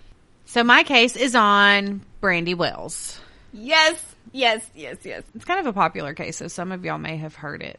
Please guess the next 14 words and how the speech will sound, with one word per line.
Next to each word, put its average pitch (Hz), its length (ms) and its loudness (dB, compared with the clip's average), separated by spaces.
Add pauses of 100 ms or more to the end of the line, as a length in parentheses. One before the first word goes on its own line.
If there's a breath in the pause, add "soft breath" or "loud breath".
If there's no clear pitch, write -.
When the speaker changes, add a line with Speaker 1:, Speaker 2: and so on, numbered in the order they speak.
Speaker 1:
but 160 340 -6 (260 soft breath)
I'm 214 160 0
gonna 202 160 0
put - 240 -4
my 165 320 -4 (480)
extra 180 440 -4 (200)
flair 165 380 0
and 160 260 -6 (100)
pizzazz 170 560 2
on 151 220 0
it. 156 340 -8
Speaker 2:
She's - 220 -16
gonna 240 160 0
Britney-fy 180 520 -4